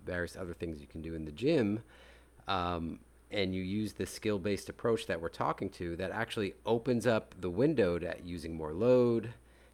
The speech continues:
using more velocity, changing direction rapidly, you know, these other things that can help you achieve these very simple goals of losing some weight or building some muscle more efficiently. So that's what really matters.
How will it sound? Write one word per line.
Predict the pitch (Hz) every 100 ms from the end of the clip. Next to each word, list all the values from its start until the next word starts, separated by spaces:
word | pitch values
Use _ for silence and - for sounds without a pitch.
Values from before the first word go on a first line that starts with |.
| -
using | 82 85
more | 80
velocity, | 78 82 98 120 - 110 107 101
changing | - 98 85 78
direction | 73 87 113 - 131 113 110 98 90
rapidly, | 85 104 107 107 98 101 98 98 87
you | 113
know, | 98 90 -
these | 101 101 -
other | 113 117
things | 110 117 101 92
that | 92 82
can | - 131 120 104
help | - 123 147 127
you | 90 87 95 104 - - -
achieve | 90 - - 107 95
these | 98 78
very | 92 104 104
simple | - 98 90
goals | 85 143 160 80
of | 85 73
losing | 87 80 85
some | 98
weight | 87 85 85
or |
building | 80 85 80
some | 78 90
muscle | 82 76 - 78 78 - - - -
more | 127 135
efficiently. | - 113 - - 69 -
So | -
that's | 98 139 -
what | 123
really | 101 101 87
matters. | 76 71 - -